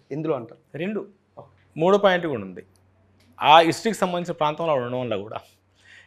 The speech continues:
Speaker 2: ఎందుకంటే ఎవరికైనా ఉంటుంది కదా మన కథ, మన, ఇంతకుముందు నేను చెప్పాను కదా అమెరికా, ఇండియా, సేమ్ అలానే ఆవిడ కూడా ఏంటంటే, "ఓహో, ఇంత ఉందా, మన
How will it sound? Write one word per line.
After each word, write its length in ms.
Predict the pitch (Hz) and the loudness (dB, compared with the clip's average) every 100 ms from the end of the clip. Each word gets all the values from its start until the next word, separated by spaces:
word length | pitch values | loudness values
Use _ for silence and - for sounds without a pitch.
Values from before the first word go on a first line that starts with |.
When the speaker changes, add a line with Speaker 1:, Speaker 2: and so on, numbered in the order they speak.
| - | -10
Speaker 2:
ఎందుకంటే 640 | 156 196 196 190 262 247 | -4 -2 0 -2 -4 -2
ఎవరికైనా 380 | 151 180 208 202 | 0 0 0 -2
ఉంటుంది 340 | 170 170 151 | -4 -6 -6
కదా 100 | 127 | -6
మన 220 | 120 123 143 | -6 -6 -6
కథ, 260 | 151 135 | -8 -6
మన, 380 | 131 - 131 131 | -8 -8 -6 -4
ఇంతకుముందు 320 | 135 139 170 | -2 -2 -4
నేను 100 | 143 | -4
చెప్పాను 260 | 131 143 127 | -2 -2 0
కదా 140 | 110 | -2
అమెరికా, 240 | 113 123 113 | -2 -2 -2
ఇండియా, 240 | 101 82 - _ _ - - _ - | -2 -8 -12 _ _ -20 -20 _ -6
సేమ్ 180 | 147 143 | 0 4
అలానే 480 | 135 175 185 202 247 | 10 10 8 2 2
ఆవిడ 300 | 123 151 180 | 4 4 2
కూడా 200 | 180 175 | -2 -6
ఏంటంటే, 200 | 170 170 | -10 -12
"ఓహో, 120 | 165 | -10
ఇంత 280 | 156 160 180 | -8 -6 -6
ఉందా, 460 | 175 160 123 - - _ _ - | -6 -6 -8 -8 -16 _ _ -8
మన 200 | 139 | -2